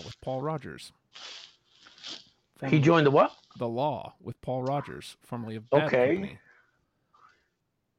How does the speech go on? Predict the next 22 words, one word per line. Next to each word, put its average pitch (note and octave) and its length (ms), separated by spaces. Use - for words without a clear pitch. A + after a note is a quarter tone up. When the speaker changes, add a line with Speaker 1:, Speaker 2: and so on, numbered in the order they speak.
Speaker 2:
Hmm. C3+ 640
Speaker 1:
And G#2+ 120
drummer G#2+ 300
Kenny A2+ 280
Jones. G2 580
Well, C#3 140
wasn't D#3+ 320
The D3 80
Law D3 500
what C3+ 220
the C#3 80
firm C#3+ 340
became? C3+ 340
Speaker 2:
I C3+ 80
think A3 240
so. - 320
Hold G3 240
on. A2+ 220
So, B2+ 420
so - 160
we've D#3 280
got E3 360